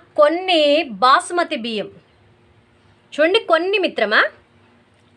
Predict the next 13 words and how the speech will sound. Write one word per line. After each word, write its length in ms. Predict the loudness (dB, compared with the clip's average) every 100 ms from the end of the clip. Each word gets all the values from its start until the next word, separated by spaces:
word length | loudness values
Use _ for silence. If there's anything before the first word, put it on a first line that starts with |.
| -6
కొన్ని 200 | -2 0
బాసుమతి 540 | 2 2 0 -4 -2 -4
బియ్యం. 280 | -2 -2 -4 _ _ _ -20 _ -20 _ _ _ _ _ _ _ _
ఇదిగోండి 360 | -2 0 2 0
కొంచెం 760 | 0 0 0 0 0 0 -4
సగ్గు 280 | 0 2 2
బియ్యం, 300 | 0 0 -2 -4
నానబెట్టినటువంటి 760 | 0 2 0 -4 -4 -2 -4 -2
సగ్గు 260 | -4 -2
బియ్యం 240 | -2 -2 -2
మిత్రమా. 360 | -4 0 0 0 -4 _ _ _ _ _ _ _ -20 _ -20 -20 -6 0
ఆ 60 |
తర్వాత 720 | 0 2 0 0 0 2 2